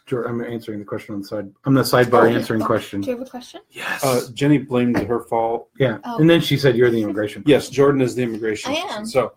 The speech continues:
Speaker 2: Hello.
Speaker 3: um, so yeah, so the bankruptcy thing, I'm trying to get that. So it'll be good for us to, sometime in
Speaker 2: Yes.
Speaker 3: December, we gotta spend time to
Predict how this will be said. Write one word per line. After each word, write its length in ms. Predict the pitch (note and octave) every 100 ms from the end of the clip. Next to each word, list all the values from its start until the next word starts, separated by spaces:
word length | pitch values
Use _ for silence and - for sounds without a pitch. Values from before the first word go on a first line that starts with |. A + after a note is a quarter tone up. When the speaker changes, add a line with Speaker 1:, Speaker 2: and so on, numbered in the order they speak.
| -
Speaker 2:
Hello. 420 | G#4 F#4+ A3 G#3
Speaker 3:
um, 440 | A2+ G#2+ G#2+ G#2+ - _ _ _ _ _ _ _ _ -
so 200 | - C4+
yeah, 140 | D#3
so 140 | -
the 80 | C3+
bankruptcy 380 | C#3 E3 C#3 C#3
thing, 80 | B2
I'm 80 | A2+
trying 220 | B2+ A#2+
to 140 | A#2
get 140 | A2+ A2
that. 160 | A#2+
So 100 | -
it'll 120 | C3 C3+
be 60 |
good 180 | C#3+ D3+
for 100 | D3
us 100 | A#2+
to, 220 | C3 A#2+ B2+
sometime 340 | F#3+ E3 C#3+
in 60 | B2+
Speaker 2:
Yes. 120 | A#2+
Speaker 3:
December, 260 | C#3 A#2+
we 80 | A2+
gotta 160 | A#2 G#2+
spend 220 | A#2 G#2+
time 220 | A#2 A2
to 320 | G#2 A2 G#2+